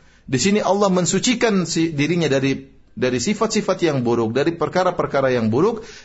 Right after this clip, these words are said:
lalu Allah menetapkan sungguhnya Allah itu maha agung. Demikian juga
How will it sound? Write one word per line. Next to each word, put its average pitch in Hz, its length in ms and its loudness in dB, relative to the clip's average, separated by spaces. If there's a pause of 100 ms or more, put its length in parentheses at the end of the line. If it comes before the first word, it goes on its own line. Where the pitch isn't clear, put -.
lalu 139 320 2
Allah 202 240 2
menetapkan 214 560 2
sungguhnya 143 400 0
Allah 135 320 0
itu 120 240 0
maha 127 320 0
agung. 117 560 0 (640)
Demikian 120 400 0
juga 170 400 0